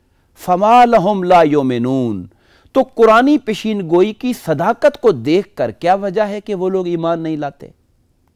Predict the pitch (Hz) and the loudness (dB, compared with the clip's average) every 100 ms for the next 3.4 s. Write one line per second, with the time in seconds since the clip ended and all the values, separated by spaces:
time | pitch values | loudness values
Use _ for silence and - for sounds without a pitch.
0 | _ _ _ - 175 147 151 165 139 139 | _ _ _ -10 -4 -2 -2 -6 -6 -6
1 | 165 156 139 - _ _ _ _ 165 175 | -6 -6 -10 -12 _ _ _ _ 4 4
2 | 175 160 175 170 - 156 - 226 233 202 | 2 -2 0 2 2 -4 -2 -4 -4 -2
3 | 156 123 120 165 | -2 -2 -6 -10